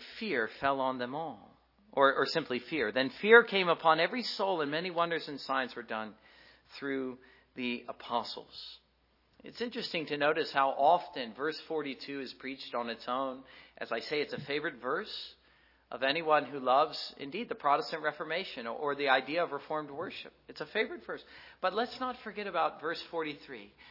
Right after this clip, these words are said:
It comes in the same breath. It's part of the same picture. Let us be sure to quote verse forty-three along with verse forty-two. "Here were men and women gathered together. They were continuing steadfastly in these things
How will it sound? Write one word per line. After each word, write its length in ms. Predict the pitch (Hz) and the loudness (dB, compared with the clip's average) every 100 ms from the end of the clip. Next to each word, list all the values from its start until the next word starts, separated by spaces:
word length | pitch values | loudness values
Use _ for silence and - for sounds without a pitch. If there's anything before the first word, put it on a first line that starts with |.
| - | -10
It 180 | 165 - | -8 -8
comes 360 | - 233 226 202 | 0 2 2 -4
in 100 | 185 | -8
the 80 | |
same 360 | - - 170 156 | -8 -4 -4 -4
breath. 280 | 170 151 147 | 0 2 0
It's 140 | 135 | -10
part 240 | - 226 226 | 0 2 2
of 100 | 190 | -2
the 60 | |
same 340 | 180 185 175 151 _ - | -6 -6 -8 -12 _ -4
picture. 460 | 254 - - - - - - - 190 | -4 -4 -12 -14 -16 -20 -20 -14 -2
Let 160 | 220 | -2
us 100 | 254 | -2
be 160 | 220 196 | -4 -6
sure 200 | - 185 | -4 -4
to 80 | 170 | -2
quote 380 | 185 185 180 | 0 -2 -4
verse 220 | 160 165 - | -8 -8 -6
forty-three 540 | 170 160 147 - 226 190 | -6 -6 -6 -6 0 4
along 260 | 151 156 | 4 2
with 120 | 156 - | -2 -4
verse 180 | 160 - | -6 -6
forty-two. 460 | 170 156 156 - 214 - - | -4 -4 -6 -8 -12 -12 -20
"Here 180 | - 214 | 0 4
were 120 | 208 | 4
men 280 | 190 190 185 - - - | 6 4 4 -8 -18 -8
and 140 | 175 | 0
women 280 | 185 185 165 | 2 2 4
gathered 380 | 156 180 202 175 | 10 10 8 0
together. 360 | 160 151 175 185 | -2 -2 0 -2
They 120 | 175 | 2
were 120 | 165 | 2
continuing 640 | 170 165 180 196 196 185 | 0 -6 -6 -4 -4 -4
steadfastly 720 | 156 - 185 185 185 175 190 175 | -4 0 0 6 4 4 -2 -4
in 80 | |
these 240 | 170 160 - | -4 -8 -8
things 500 | 165 170 185 - | -8 -10 -12 -18